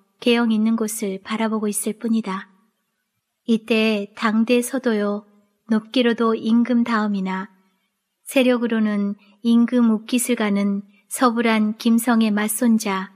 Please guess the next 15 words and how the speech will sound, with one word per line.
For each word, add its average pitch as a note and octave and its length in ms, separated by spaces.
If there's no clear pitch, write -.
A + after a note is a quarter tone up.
김술이 A3 680
나섰다. G#3+ 680
김술이 B3 420
가는 A#3 320
곳에 G#3+ 500
항상 A3 680
수십 B3+ 360
명 A3 340
젊은 A3 360
사람들이 G#3 760
이름은 A#3+ 500
친구나 A3+ 720
실상은 G#3 800
신하격으로 A#3+ 800
따라다녀 G3+ 640